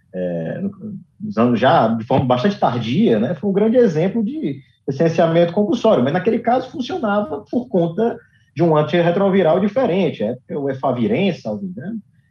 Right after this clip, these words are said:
ele era um medicamento do, do, do, que era utilizado no tratamento, né?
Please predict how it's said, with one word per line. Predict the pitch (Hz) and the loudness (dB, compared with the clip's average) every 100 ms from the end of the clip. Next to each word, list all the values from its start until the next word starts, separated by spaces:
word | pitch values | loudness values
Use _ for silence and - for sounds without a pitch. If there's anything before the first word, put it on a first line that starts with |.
| _ | _
ele | 104 110 | -4 0
era | 113 117 170 | 0 0 -2
um | 180 | -4
medicamento | 175 190 180 113 123 190 | -4 -2 0 0 -2 -4
do, | 185 139 107 | -6 -4 -2
do, | 117 | -2
do, | 110 107 90 80 _ _ - _ | 0 -2 -2 -6 _ _ -20 _
que | - | 0
era | 120 | 2
utilizado | 127 160 185 123 143 117 85 | 2 2 2 4 4 2 -2
no | - | -6
tratamento, | 95 92 85 - 165 _ _ | -6 -4 -6 -6 -10 _ _
né? | 202 | -14